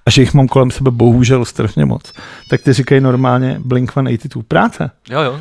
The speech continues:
Speaker 1: Práce
Speaker 2: Co jsi
Speaker 1: volá.
Speaker 2: čekal, vole? C-, c-, snad po měsíci, vole, spustíme podcast a hnedka začne někdo od-, a jdu do píči. Hele, zapínám si od-, já už jsem si tady
Speaker 1: A
Speaker 2: nastavil
Speaker 1: ty máš nějaký hezký barevný schéma na tom hlavně, ne?
Speaker 2: Ne, to jsem tam akorát na noc, vole, ten
Speaker 1: Na noc?
Speaker 2: Tak já jsem tam měl tlačítko, to je jedno.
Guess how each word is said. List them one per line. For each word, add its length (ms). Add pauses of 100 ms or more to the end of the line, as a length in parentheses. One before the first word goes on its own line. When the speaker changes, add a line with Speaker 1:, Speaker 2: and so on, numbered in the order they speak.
Speaker 1:
Práce 280
Speaker 2:
Co 100
jsi 60
Speaker 1:
volá. 160
Speaker 2:
čekal, 200
vole? 220
C-, 300
c-, 220
snad 220 (340)
po 120
měsíci, 380
vole, 160
spustíme 280
podcast 420
a 40
hnedka 260
začne 280
někdo 140
od-, 140 (600)
a 80
jdu 100
do 80
píči. 280 (140)
Hele, 140
zapínám 400
si 120
od-, 200
já 100
už 80
jsem 80
si 100
tady 100
Speaker 1:
A 20
Speaker 2:
nastavil 340
Speaker 1:
ty 40
máš 160
nějaký 200
hezký 260
barevný 320
schéma 260
na 80
tom 160
hlavně, 220
ne? 120 (340)
Speaker 2:
Ne, 100
to 120
jsem 180
tam 200
akorát 200
na 120
noc, 300
vole, 240
ten 260 (180)
Speaker 1:
Na 120
noc? 180 (1000)
Speaker 2:
Tak 120
já 100
jsem 100
tam 100
měl 180
tlačítko, 380
to 100
je 60
jedno. 180